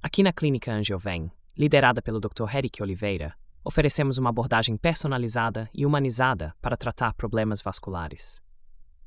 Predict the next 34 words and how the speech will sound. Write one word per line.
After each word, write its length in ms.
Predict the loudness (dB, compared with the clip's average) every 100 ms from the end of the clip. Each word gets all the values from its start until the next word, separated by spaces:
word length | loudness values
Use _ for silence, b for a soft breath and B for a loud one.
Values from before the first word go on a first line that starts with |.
| -20 0
Nossa 240 | 4 6
equipe 320 | 4 0 -2 -2
utiliza 400 | -2 0 0 0
tecnologia 600 | -4 -2 -2 -2 -2 -4
de 120 | -4
ponta, 440 | -4 -4 -6 -10 -16 -20 -20 -6
como 240 | 0 2
ecodoppler 640 | 2 0 0 0 0 -8 -8 -4
e 60 |
escleroterapia, 960 | 0 0 0 -2 -4 -8 -6 -6 -6 -6 -12 -20 -6
para 200 | -4 2
diagnosticar 840 | 4 4 2 0 -4 -2 -4 -4
e 80 | -8
tratar 360 | -8 -4 -6
com 160 | -4 -6
precisão 600 | 0 2 2 0 0 -4 -2
não 200 | 2 4
só 180 | 4 2
o 60 |
lipedema, 580 | -2 -4 -4 -4 -4 -8 -14 -20 -4
mas 160 | -2 2
também 360 | 2 2 0
para 200 | -2 -6
promover 480 | -4 -2 -2 -2 0
uma 100 | 2
saúde 360 | 2 0 -2 -2
vascular 460 | -2 -2 -4 -6
robusta. 600 | -6 -6 -4 -4 -4 -8 -2
Essa 220 | 2 4 4
combinação 580 | 2 2 4 4 4
de 140 | 0 0
inovação 680 | 2 2 4 4 4 0
e 40 | -2
experiência 720 | -4 -4 -4 -2 -2 -4